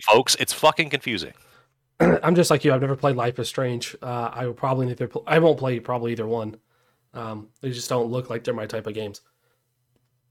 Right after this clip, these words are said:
Speaker 1: But don't you wanna understand the psyches and experiences of teenage girls?
Speaker 2: Uh, no.
Speaker 1: And implicit sex crimes?
Speaker 2: Uh, no.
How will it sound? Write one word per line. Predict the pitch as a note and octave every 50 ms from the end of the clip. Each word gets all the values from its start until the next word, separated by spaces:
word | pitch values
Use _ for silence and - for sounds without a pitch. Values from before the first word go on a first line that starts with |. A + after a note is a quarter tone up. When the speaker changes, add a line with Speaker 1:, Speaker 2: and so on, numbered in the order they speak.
| _ _ - -
Speaker 1:
But | - G#2+ -
don't | G#2+ A#2+ A#2 -
you | C3 A2+
wanna | A2 G#2 G#2 G2+ F#2+ - _ _ _ _
understand | - G2 F2+ - - - - F2 E2 F2 F2+ G#2 - _ _ - _ _ _
the | - E2
psyches | - - - E2+ E2 - - G2 F2+ E2
and | D#2
experiences | C#2+ - - - D#2 D#2 E2 D#2+ - F#2 F2 E2
of | D2 -
teenage | - - F2 D#2 D#2 - -
girls? | D#2+ D#2 D#2+ G2 - - - _ _ _ _ _ _ _ - -
Speaker 2:
Uh, | B2 A#2 A2+ A2+ A2+ A2 G#2+ A2
no. | A2 G#2 G2 - _ _ _ _ _ _ _ _ _ _ _ _ _ _ _ _ _ _ _ _
Speaker 1:
And | E2+ F2 E2 D#2+ D2+ - - -
implicit | G2 F#2 - - F#2 E2+ - G2 F2 - _ _ -
sex | - F2+ E2 - -
crimes? | - F2 E2+ F2+ F#2+ G2+ - - - _ _ _ _ _ _ _ _ _ _ _ _ _ - - _ _ _ _ -
Speaker 2:
Uh, | - B2 B2 A#2+ A#2+ A#2
no. | A#2+ E3 G#3 F3+ -